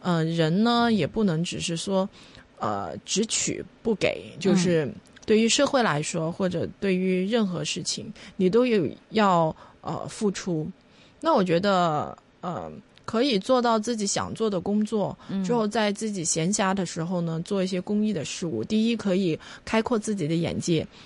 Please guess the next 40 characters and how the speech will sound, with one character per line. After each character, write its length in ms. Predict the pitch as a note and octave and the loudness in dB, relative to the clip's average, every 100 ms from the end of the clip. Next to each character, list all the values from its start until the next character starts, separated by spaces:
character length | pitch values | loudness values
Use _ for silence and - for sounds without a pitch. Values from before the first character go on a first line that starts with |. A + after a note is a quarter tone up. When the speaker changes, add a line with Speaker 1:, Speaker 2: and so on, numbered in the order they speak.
| - | -6
Speaker 2:
嗯。 100 | G3 | 0
Speaker 1:
第 80 | G#3+ | 2
二 100 | G#3+ | 4
呢， 160 | G3+ G3+ | 2 2
可 140 | G3 | 0
以 160 | F#3+ E3+ | 0 0
认 140 | G3+ | 0
识 100 | F#3+ E3+ | -2 -4
不 120 | F3 | -4
同 180 | F3 C3+ | -4 -6
的 80 | |
朋 320 | - - - C3+ | -6 -8 -6 -6
友， 160 | F2 - | -6 -2
Speaker 2:
嗯。 240 | F#3 F3+ | 0 2
Speaker 1:
第 100 | G#3+ | 2
三 320 | G#3 G#3 G#3 | 2 4 4
呢， 160 | G#3+ G3+ | 4 2
也 160 | F#3+ F3+ | 2 0
可 300 | - E3+ F#3+ | 0 0 0
以 280 | F#3+ D3+ - - - - | 0 -2 -6 -16 -20 -6
丰 300 | - A#3+ B3+ | 2 2 2
富 240 | - G#3+ | 0 2
一 140 | G3+ | 2
些 180 | F#3+ F#3+ | 2 0
自 220 | G3 A3 G3+ | 2 0 0
己 140 | E3+ | 0
的 240 | A2 A2+ | 0 0
阅 300 | E3+ B3 A#3+ | 0 2 2
历。 300 | F3 C#3+ C2 - | 2 -2 -4 -4
对 180 | - A3 | 2 4
于 160 | G#3+ G#3+ | 4 2
创 280 | - B3+ | 2 4
作 160 | G#3+ F#3 | 4 2
设 220 | - A3 | 0 -2
计， 160 | F#3 F3 | -2 -4
其 180 | - F3 | -2 -2
实 200 | G3 F#3 | -2 -2
也 160 | G#2 | -2
还 220 | - - | -4 -4
是 280 | F3+ G3 F3 | -4 -4 -8